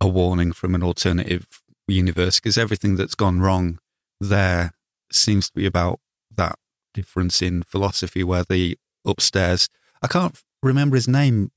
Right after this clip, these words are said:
but their director of football was, um, at Leeds, uh, when, uh, Cellino was chipping around and who refused to take the job. He was basically our di-,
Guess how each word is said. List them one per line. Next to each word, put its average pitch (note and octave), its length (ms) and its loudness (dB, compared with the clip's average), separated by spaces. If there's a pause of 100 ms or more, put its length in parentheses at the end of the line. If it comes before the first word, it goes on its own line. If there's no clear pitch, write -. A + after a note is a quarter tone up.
(120)
but - 140 -4
their A2+ 120 2
director A2 440 0
of G2 80 -2
football - 500 0
was, F#2 300 2
um, F2+ 240 2 (400)
at G#2 200 -2
Leeds, G2+ 600 0 (400)
uh, F#2+ 160 2
when, F2+ 480 0 (160)
uh, F2+ 180 0
Cellino G2 640 0 (300)
was A2 200 -2
chipping G2+ 300 -2
around F#2 240 2
and F2+ 100 0
who F#2 80 2
refused G2+ 580 0
to - 60 -8
take F#2+ 220 -2
the F2+ 80 0
job. G#2 300 -2 (320)
He A#2 120 2
was A2+ 100 0
basically - 420 0
our A2+ 200 0
di-, G#2 180 -2